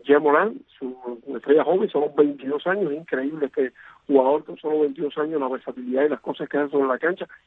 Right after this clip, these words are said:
y, y sin embargo, bueno, eh, el día que jugaron con mis Boston Celtics no fue el mejor partido, pero, eh, sí tienen tremendo equipo también, y los, los Kings son, siguen ahí,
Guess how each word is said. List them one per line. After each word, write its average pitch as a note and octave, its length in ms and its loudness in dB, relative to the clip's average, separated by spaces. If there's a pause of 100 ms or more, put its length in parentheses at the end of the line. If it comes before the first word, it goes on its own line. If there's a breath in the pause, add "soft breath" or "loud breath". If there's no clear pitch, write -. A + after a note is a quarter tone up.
(240)
y, D3 320 4
y C#3 60 -2
sin C#3 120 -4
embargo, D3+ 380 0
bueno, E3 260 0 (260 loud breath)
eh, C3+ 380 0
el B2 140 -2
día C#3+ 100 4
que D3 80 0
jugaron D3+ 320 2
con C#3+ 160 -2
mis C3+ 80 0
Boston C#3 300 -4
Celtics D#3 320 -6
no C#3 180 2
fue D3 280 4
el D3 40 0
mejor C#3 220 -2
partido, C3 380 -2
pero, C#3 280 2
eh, D3+ 80 -6 (240)
sí F3+ 100 -4
tienen F3+ 320 2
tremendo C#3+ 380 0
equipo E3+ 240 -4
también, C#3+ 340 -2 (320 soft breath)
y C3+ 100 2
los, C3 260 4
los B2+ 420 -2
Kings F3 260 2
son, F#3+ 180 0
siguen E3 300 0
ahí, D#3+ 200 0